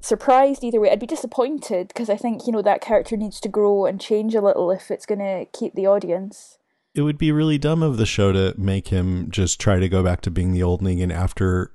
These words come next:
Speaker 2: two years of that and everyone saying how sick of it they <laughs> were, most people anyway.
Speaker 1: Yeah,
Speaker 2: Right?
Speaker 1: I think it's, I was,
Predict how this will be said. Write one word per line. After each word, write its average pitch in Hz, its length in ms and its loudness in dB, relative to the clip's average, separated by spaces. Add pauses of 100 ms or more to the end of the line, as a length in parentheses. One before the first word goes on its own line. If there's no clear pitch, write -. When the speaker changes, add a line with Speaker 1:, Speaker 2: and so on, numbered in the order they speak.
Speaker 2:
two - 180 0
years 95 360 2
of 90 120 0
that 92 240 2
and 90 100 0
everyone 92 380 0
saying 87 260 -2
how 85 120 0
sick - 260 -4
of 82 80 -4
it 82 140 -6
they 78 100 -2
<laughs> - 40 -4
were, 104 440 0
most 92 260 -2
people - 300 -8
anyway. - 340 -8 (840)
Speaker 1:
Yeah, 302 640 2
Speaker 2:
Right? - 140 0
Speaker 1:
I 311 80 4
think 427 320 -4
it's, - 300 -8
I 277 60 0
was, 320 200 -2